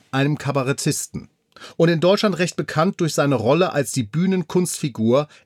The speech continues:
Erwin Pelzig. Der hat immer so einen Schlapphut auf und so eine altmodische Herrenhandtasche ums Armgelenk herum. Kognitive Dissonanz, das ist, wenn man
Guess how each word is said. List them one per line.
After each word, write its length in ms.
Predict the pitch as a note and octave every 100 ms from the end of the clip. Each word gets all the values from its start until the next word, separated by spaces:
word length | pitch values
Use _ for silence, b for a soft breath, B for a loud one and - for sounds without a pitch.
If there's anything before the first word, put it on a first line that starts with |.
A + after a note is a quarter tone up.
| _
Erwin 440 | C3 C3 B2 D3 D3
Pelzig. 680 | - A2+ G2 - - - - _ _ B B B -
Der 120 | C#3+
hat 100 | D#3+
immer 220 | D3 F#3+
so 120 | E3+ E3+
einen 180 | C#3+
Schlapphut 580 | - F#3+ G#3+ - G3+ -
auf 340 | D#3 E3+ - -
und 240 | D3 C3+
so 100 | -
eine 300 | C3 B2+ -
altmodische 580 | D#3+ E3 D#3+ C#3+ C3+ B2
Herrenhandtasche 880 | C3 D#3 E3+ D3 E3+ D3+ D3 C#3+ -
ums 240 | D3+ C#3 -
Armgelenk 640 | B2 A#2 G2 E2+ D#2+ -
herum. 320 | E2 - - _ _ _ _ _ B B B B _
Kognitive 720 | - A3+ A#3 A3+ - G#3 F3+ E3+
Dissonanz, 840 | F3 C#3 A#2 B2+ G3+ - - - B B
das 200 | D#3 D3
ist, 420 | - G3+ G#3+ -
wenn 140 | E3 E3
man 220 | E3